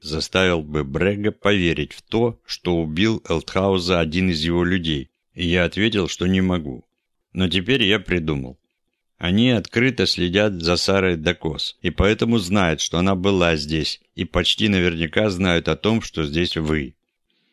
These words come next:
Они знают также, что она живёт на Арбор-стрит в доме номер шестьдесят три, но не знают, что она слышала или видела в эту ночь.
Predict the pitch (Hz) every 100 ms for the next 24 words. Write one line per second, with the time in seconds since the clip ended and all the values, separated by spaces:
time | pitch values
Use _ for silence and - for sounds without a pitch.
0 | _ - 92 107 101 113 104 - 101 85
1 | 80 - 87 95 98 82 85 104 - 87
2 | 82 - 92 85 85 - - 78 92 98
3 | 80 87 98 104 95 92 95 - - 80
4 | 78 - 90 82 - 82 69 - _ _
5 | 82 95 110 117 92 87 85 76 73 -
6 | - 107 98 - 85 85 78 - 90 78
7 | 87 78 78 85 85 87 85 82 82 78
8 | 80 82 82 82 76 - -